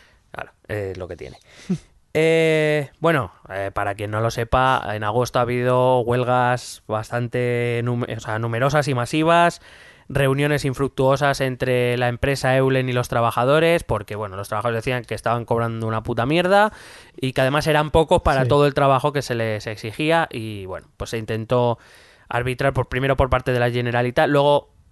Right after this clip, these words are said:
Speaker 1: por supuesto, este conflicto ha derivado a otra nueva guerra entre Generalitat y Estado Central, a ver quién se tenía que ocupar, quién ha fallado, etcétera. Bueno,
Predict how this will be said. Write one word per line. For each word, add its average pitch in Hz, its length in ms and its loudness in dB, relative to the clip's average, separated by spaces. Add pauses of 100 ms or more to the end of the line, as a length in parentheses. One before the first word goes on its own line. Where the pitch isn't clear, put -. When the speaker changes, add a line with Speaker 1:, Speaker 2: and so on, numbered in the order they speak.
Speaker 1:
por 113 120 -10
supuesto, 123 320 -6
este 135 140 -4
conflicto 131 400 -2
ha - 40 2
derivado 127 440 2
a 123 100 6
otra 127 320 2
nueva 127 300 2
guerra 135 260 2
entre 127 220 -2
Generalitat 117 720 -2
y 117 100 -2
Estado 110 260 -2
Central, 135 480 0
a 117 80 2
ver 113 140 -2
quién 113 160 -8
se 117 80 -6
tenía 113 220 -6
que 110 40 -2
ocupar, 117 480 0
quién 123 160 -4
ha 101 60 -2
fallado, 117 420 -2
etcétera. 107 240 -6
Bueno, 92 220 -10